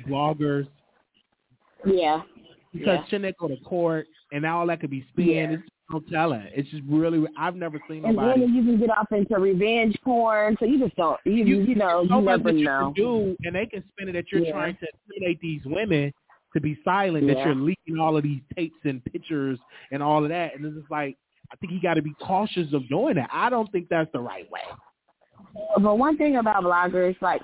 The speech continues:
Speaker 2: I don't feel, this is just my opinion 'cause I don't know, I don't feel that he gave these,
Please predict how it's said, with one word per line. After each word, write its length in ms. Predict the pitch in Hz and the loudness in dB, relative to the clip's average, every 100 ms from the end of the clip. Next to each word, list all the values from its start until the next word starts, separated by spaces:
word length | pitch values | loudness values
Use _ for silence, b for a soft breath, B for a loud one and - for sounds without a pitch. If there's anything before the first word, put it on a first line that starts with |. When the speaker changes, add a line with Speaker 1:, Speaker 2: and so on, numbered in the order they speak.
| - | -2
Speaker 2:
I 140 | 208 | 0
don't 240 | 269 226 - | 0 -2 0
feel, 440 | 202 196 185 214 - | 2 2 2 0 -4
this 120 | 220 | -2
is 60 | 202 | 0
just 140 | 214 | 0
my 160 | 208 196 | 0 0
opinion 280 | 226 196 | 0 -2
'cause 100 | 180 | 0
I 80 | 175 | 0
don't 180 | 170 160 | 0 2
know, 280 | 170 175 180 b b | 2 0 -2 b b
I 60 | 240 | -2
don't 200 | 269 262 | 0 0
feel 140 | 240 220 | -2 0
that 120 | 190 | 0
he 200 | 208 175 | 0 0
gave 380 | 165 185 190 160 | 2 2 2 2
these, 340 | 190 180 175 | 2 2 0